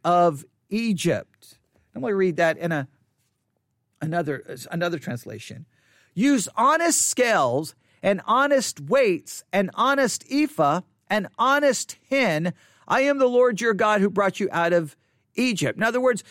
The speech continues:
you, you must be honest in your scales and in your weights. It's just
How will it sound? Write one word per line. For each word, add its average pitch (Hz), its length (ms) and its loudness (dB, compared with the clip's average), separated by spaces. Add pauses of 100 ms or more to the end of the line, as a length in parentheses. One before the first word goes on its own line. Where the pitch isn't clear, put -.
(140)
you, 208 140 -6
you 208 220 -4
must 240 200 -2
be 226 160 -4
honest 269 500 0 (160)
in 196 180 -2
your 185 100 0
scales 247 720 0
and 226 200 -4
in 233 80 -4
your 226 140 2
weights. 214 320 0
It's 220 220 -6
just - 320 -4